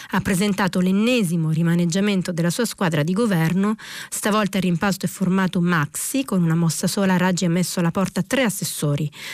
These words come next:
tutti i profili più o meno tecnici. Un altro ha cambiato casella, cioè la Meleo dai trasporti al, alle infrastrutture, se non sbaglio, alle politiche abitative. Ehm,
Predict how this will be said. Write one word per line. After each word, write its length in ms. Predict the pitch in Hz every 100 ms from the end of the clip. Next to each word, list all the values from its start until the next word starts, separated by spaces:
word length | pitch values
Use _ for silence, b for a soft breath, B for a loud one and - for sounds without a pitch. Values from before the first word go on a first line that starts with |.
| B
tutti 240 | 226 196
i 40 | 214
profili 480 | 202 185 220 190 190
più 160 | - 226
o 20 |
meno 280 | 185 165 156
tecnici. 600 | 151 147 - 208 190 233 B B B
Un 120 | 220
altro 280 | 220 196 190
ha 20 |
cambiato 400 | 165 175 175 151
casella, 600 | 233 262 254 269 277 277 285 214
cioè 160 | 175
la 80 | 143
Meleo 480 | 147 151 143 139 151
dai 140 | 147
trasporti 320 | 147 160 - - 160 - - 208 - _ _ _ _ _ _ - - -
al, 300 | 294 170 160
alle 300 | 147 147 160
infrastrutture, 800 | 160 160 160 - - - 190 170
se 120 | 165
non 140 | 190 202
sbaglio, 380 | 220 220 247 233
alle 100 | 196
politiche 420 | 208 190 190 190
abitative. 600 | 175 185 185 196 175 196 B B B B B
Ehm, 1600 | 240 220 208 202 196 196 190 190 185 190 220 233 240 247 -